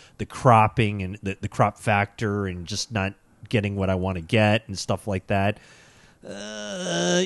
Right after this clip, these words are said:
and, and, you know, I'm still in that, I'm still feeling that way. And, and I just don't know. That's why it always comes up. I'm not sure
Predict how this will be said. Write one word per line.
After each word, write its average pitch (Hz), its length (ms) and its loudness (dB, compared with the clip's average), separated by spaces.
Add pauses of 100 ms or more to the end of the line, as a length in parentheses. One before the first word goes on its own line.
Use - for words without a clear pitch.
(160)
and, 202 240 2
and, 208 220 6
you 208 180 0
know, 240 140 4
I'm 214 180 2
still 262 400 4
in 156 120 6
that, 107 300 4
I'm 135 140 0
still 208 480 2 (840)
feeling 151 500 4
that 120 240 4
way. 92 480 4 (160)
And, 123 320 2
and 127 300 2
I 127 140 6
just 151 600 2
don't 135 380 4
know. 113 320 4
That's 120 260 2
why 127 160 6
it 107 360 2
always 113 520 4
comes 123 320 -4
up. 104 220 2 (340)
I'm 95 300 -2
not 110 300 2
sure 104 600 -2